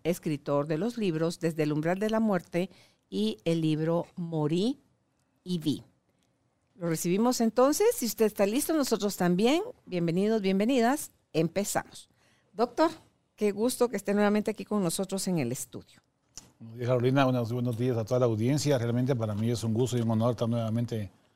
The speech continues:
Speaker 2: con usted platicando, aprendiendo y deconstruyendo,
Speaker 1: Muy bien.
Speaker 2: como bien dice usted.
Speaker 1: Está de moda esa palabra.
Speaker 2: Sí.
Speaker 1: La oigo mucha gente ahora que están usándola para deconstruir.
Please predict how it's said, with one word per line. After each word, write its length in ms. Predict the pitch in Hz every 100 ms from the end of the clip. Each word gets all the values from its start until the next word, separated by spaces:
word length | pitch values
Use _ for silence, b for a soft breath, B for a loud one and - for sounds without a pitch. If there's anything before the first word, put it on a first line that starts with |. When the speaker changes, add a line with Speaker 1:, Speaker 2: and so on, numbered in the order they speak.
| _
Speaker 2:
con 120 | 120
usted 220 | 107 131
platicando, 760 | 117 131 117 98 143 151 143 139
aprendiendo 680 | 139 117 110 110 156 156 160
y 80 | 160
deconstruyendo, 920 | 135 123 123 - 135 120 151 165 117 101 131
Speaker 1:
Muy 120 | 127
bien. 360 | 117 120 151 214
Speaker 2:
como 120 | 110
bien 200 | 113 117
dice 180 | 117 107
usted. 140 | 104 220
Speaker 1:
Está 100 | 277
de 80 |
moda 220 | 269 320 349
esa 160 | 302
palabra. 520 | - 262 311 349 294 - _ _
Speaker 2:
Sí. 220 | - - 190
Speaker 1:
La 140 | 214
oigo 260 | 254 254 269
mucha 280 | 233 - 233
gente 260 | 254 262
ahora 400 | 214 240 262 226 - b b
que 200 | - 185
están 340 | 170 202 208 226 214 202 180 156 143 170
usándola 640 | 175 202 233 214 160 143
para 200 | 156 160
deconstruir. 880 | 156 - 156 156 - - 151 220